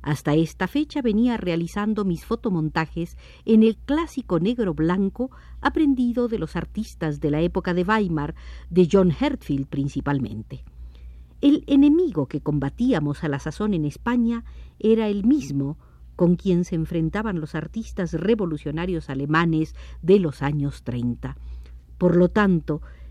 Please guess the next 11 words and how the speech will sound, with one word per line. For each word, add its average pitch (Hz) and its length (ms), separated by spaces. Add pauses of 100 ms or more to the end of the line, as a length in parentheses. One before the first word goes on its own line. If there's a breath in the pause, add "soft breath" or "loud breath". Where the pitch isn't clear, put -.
el 175 220
método 196 540
de 175 80
los 160 220
maestros 190 500
alemanes 196 520
cuadraba 247 420
perfectamente 233 920 (300 soft breath)
al 185 180
propósito 202 680
crítico 175 720